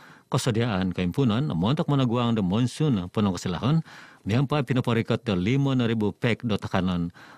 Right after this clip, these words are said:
om kasus kupan ngawit P P S, montok kebedam turu kainan hotspot, id Peta Tangkap Pagun. Bagian di mana hak dat penghupan, pinikian rumikat kumaad alongkod pondolihan di zon di Tesemok, om rumubad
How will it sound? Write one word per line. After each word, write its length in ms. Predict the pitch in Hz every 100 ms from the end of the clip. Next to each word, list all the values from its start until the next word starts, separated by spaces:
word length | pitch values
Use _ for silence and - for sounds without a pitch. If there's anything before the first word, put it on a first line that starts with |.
| -
om 240 | 101 120 123
kasus 320 | 110 120 -
kupan 400 | - 110 107 101
ngawit 240 | 101 95
P 160 | - 131
P 160 | 135 120
S, 400 | 95 156 - - - - -
montok 480 | 98 123 143 175 -
kebedam 320 | 143 135 120
turu 240 | 175 131
kainan 560 | 98 101 95 92 90 87
hotspot, 720 | - 127 - - - 113 95 - - -
id 240 | 156 131 107
Peta 240 | 107 101
Tangkap 320 | 101 87 87 -
Pagun. 320 | 92 117 80 67 _ _ _
Bagian 480 | 90 107 113 139 151
di 80 | 156
mana 320 | 151 131 131
hak 80 | -
dat 160 | 113
penghupan, 640 | - 98 95 101 104 120 147
pinikian 400 | 110 104 110 104
rumikat 560 | 95 113 147 147 113
kumaad 480 | - 139 131 107 104
alongkod 560 | 123 90 117 127 135 113
pondolihan 480 | 117 113 104 104 127
di 160 | 113
zon 480 | 90 120 110 101 98
di 80 | 90
Tesemok, 480 | 92 - 151 101 - - - -
om 320 | 117 113 110
rumubad 560 | 110 110 110 110 101